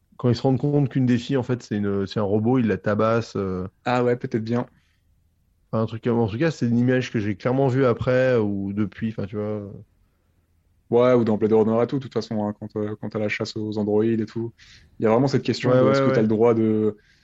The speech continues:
Speaker 2: ouais, c'est pas parce que tu ressembles à un humain, mais est-ce que t'as, on a le droit de te considérer comme un humain ? Est-ce que t'as des droits, euh, parce que vous restez pas juste des machines, des composants, des bêtes composants, euh,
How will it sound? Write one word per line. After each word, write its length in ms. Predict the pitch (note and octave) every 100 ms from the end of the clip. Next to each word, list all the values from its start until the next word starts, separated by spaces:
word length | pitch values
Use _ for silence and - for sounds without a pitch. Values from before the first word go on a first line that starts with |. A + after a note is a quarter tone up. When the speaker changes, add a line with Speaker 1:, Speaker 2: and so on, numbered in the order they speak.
| - _ -
Speaker 2:
ouais, 100 | -
c'est 60 | -
pas 80 | A#2
parce 100 | A2
que 80 | C3+
tu 80 |
ressembles 220 | B2+ B2 A2
à 40 |
un 80 | G#2+
humain, 220 | A2+ C3
mais 120 | A#2
est-ce 100 | G#2
que 80 | -
t'as, 100 | A#2
on 160 | G#2+ G#2+
a 40 |
le 40 |
droit 140 | G#2+ A2+
de 40 |
te 20 | A2+
considérer 340 | A2 G#2 G#2+
comme 140 | G#2 G#2+
un 80 |
humain ? 160 | A2 B2
Est-ce 80 | B2+
que 80 | -
t'as 100 | G#2
des 120 | G#2
droits, 520 | A2 A#2+ B2 A#2+ A#2+
euh, 300 | G#2+ G#2 G#2 - _ _ -
parce 100 | -
que 120 | -
vous 220 | G#2 G#2+
restez 240 | G#2+ A2 -
pas 160 | A2+
juste 160 | A2 A#2
des 80 | A#2+
machines, 360 | A#2 G#2+ D3
des 100 | B2+
composants, 460 | A2 A2+ A2+ A2 A#2
des 140 | G#2+
bêtes 160 | G#2 A2+
composants, 600 | - A2 A2+ A2+ A2+ G#2+
euh, 180 | G#2 G2+